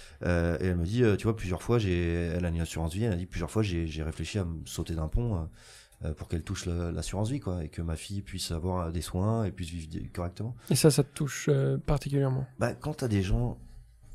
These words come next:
Speaker 1: qui, en face de toi, en costume, cravate, et qui touchent de l'argent public,
Speaker 2: <laughs>
Speaker 1: ton
Speaker 2: Mhm.
Speaker 1: pognon à toi, hein,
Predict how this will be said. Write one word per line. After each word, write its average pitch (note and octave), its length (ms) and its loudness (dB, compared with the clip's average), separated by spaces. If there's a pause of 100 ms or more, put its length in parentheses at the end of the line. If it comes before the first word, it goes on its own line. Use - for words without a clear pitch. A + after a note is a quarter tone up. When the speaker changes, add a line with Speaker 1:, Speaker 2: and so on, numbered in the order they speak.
(300)
Speaker 1:
qui, - 160 -2
en G2 80 4
face A#2 240 0
de G2 80 4
toi, G2 220 0
en A#2 120 2
costume, G2+ 380 -4
cravate, F#2+ 560 0 (120)
et - 60 -4
qui - 160 -8
touchent A2 260 4
de - 60 8
l'argent G2 280 4
public, G2 520 -4
Speaker 2:
<laughs> - 40 -20
Speaker 1:
ton C3 200 8
Speaker 2:
Mhm. C3 40 8
Speaker 1:
pognon G#2+ 340 6
à F2+ 60 0
toi, A2+ 340 0
hein, - 20 4